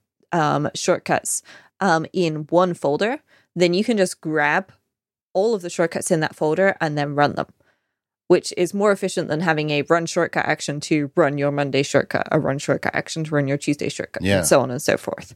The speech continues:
Speaker 2: Yeah, that's
Speaker 1: Um,
Speaker 2: cool.
Speaker 1: which I'm using, I'm using that for several things, actually. I've got a whole bunch of widget pack widgets, uh, one of which is actually for my time blocking, um, and planning, and it shows me what I've planned to do today versus a, another widget, which shows me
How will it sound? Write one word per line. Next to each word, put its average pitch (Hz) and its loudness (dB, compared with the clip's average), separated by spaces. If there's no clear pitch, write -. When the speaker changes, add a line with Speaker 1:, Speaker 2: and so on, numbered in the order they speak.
Speaker 2:
Yeah, 78 4
that's 78 0
Speaker 1:
Um, 80 2
Speaker 2:
cool. 73 -4
Speaker 1:
which - 0
I'm 196 2
using, 160 0
I'm 180 2
using 190 2
that 151 2
for - -18
several 165 2
things, 147 0
actually. 139 0
I've 143 0
got 160 2
a 151 0
whole 160 2
bunch 147 -2
of 143 -8
widget 147 2
pack - -2
widgets, 190 0
uh, 143 2
one 156 0
of 247 -4
which - -4
is 120 0
actually - 2
for 190 -4
my 233 0
time 262 -2
blocking, 156 -2
um, 160 2
and 156 -2
planning, 139 -2
and 135 -4
it - -8
shows 160 2
me 147 -4
what 147 0
I've 143 0
planned 160 0
to 147 -8
do 143 -2
today 135 2
versus 151 -2
a, 135 2
another 135 0
widget, 151 0
which - -8
shows - 0
me 135 -4